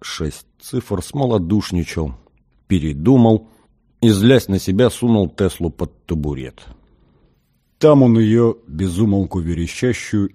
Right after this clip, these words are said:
и обнаружил. Нагнулся и, чувствуя прилив крови к вискам, снял трубку.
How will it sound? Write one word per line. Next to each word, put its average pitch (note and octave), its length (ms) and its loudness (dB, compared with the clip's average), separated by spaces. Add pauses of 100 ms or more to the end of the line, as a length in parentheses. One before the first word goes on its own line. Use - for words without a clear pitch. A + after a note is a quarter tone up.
и C3+ 80 2
обнаружил. E2+ 760 -2 (880)
Нагнулся F2 920 0 (400)
и, F#2 100 -6
чувствуя A#2 440 2
прилив A2 380 2
крови F#2 340 2
к - 120 -14
вискам, F#2 680 -2 (260)
снял F#2+ 340 -2
трубку. - 500 -6